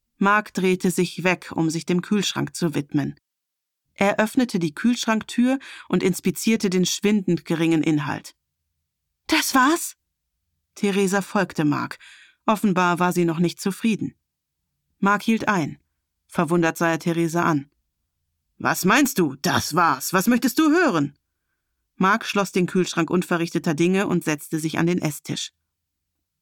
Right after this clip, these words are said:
Es bahnte sich ein Streit an, das spürte Mark. Und beim ersten Signal von Streit benahm er sich fahrig und unruhig. Das mit dem Kühlschrank war nur eine von vielen unnütz aussehenden Aktionen, die er dann zu tun pflegte.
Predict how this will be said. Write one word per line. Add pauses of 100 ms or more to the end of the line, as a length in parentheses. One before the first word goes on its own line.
(460)
Es
bahnte
sich
ein
Streit
an, (140)
das
spürte
Mark. (540)
Und
beim
ersten
Signal
von
Streit (340)
benahm
er
sich
fahrig
und
unruhig. (540)
Das
mit
dem
Kühlschrank
war
nur
eine
von
vielen
unnütz
aussehenden
Aktionen,
die
er
dann
zu
tun
pflegte.